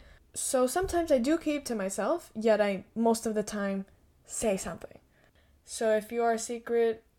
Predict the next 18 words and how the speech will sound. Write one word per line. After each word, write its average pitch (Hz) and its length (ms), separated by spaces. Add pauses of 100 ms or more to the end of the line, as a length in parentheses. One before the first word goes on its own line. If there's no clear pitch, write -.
(800)
please 214 180
call 185 140
me 165 100
back 160 300 (360)
when 202 200
you 190 80
have 165 100
a 185 80
valid 170 300
answer. 175 640 (1400)
Because 269 320
I 285 160
honestly 320 320
think 311 180
people 254 220
need 226 160
to 226 120
engage 196 560